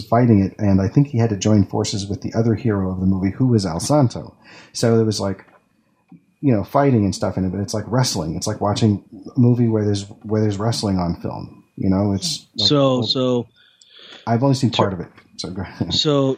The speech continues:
Speaker 2: Turkey took some Marvel, uh,
Speaker 1: Properties?
Speaker 2: some Marvel, c-, yeah, some Marvel characters, and then put it with, uh, a wrestler, and basically just clashed them together.
Speaker 1: A wrestler who was also, who was a comic book hero.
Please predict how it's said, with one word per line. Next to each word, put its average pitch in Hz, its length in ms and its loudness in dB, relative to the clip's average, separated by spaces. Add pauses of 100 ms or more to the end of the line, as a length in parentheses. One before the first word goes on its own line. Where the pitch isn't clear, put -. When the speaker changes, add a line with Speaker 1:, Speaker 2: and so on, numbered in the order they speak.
(200)
Speaker 2:
Turkey 175 420 -2
took 156 280 -2
some 139 200 0
Marvel, 135 800 2
uh, 120 640 0 (200)
Speaker 1:
Properties? 113 320 -2
Speaker 2:
some 131 120 2
Marvel, 131 500 2
c-, - 160 -14
yeah, 131 200 0
some 123 220 -2
Marvel 127 600 2
characters, 120 960 0
and 117 160 0
then 117 220 0
put 127 220 -2
it 127 120 0
with, 120 400 0
uh, 117 220 0
a 117 60 0
wrestler, 117 640 0 (580)
and 117 560 0
basically 127 520 0
just 113 300 0
clashed 123 400 -2
them 110 100 -2
together. 107 460 -2 (140)
Speaker 1:
A 131 40 0
wrestler 143 280 2
who 135 100 0
was 120 100 2
also, 120 320 2
who 98 120 -4
was 104 120 -4
a 98 60 -8
comic 110 320 -2
book - 180 -14
hero. 82 480 -6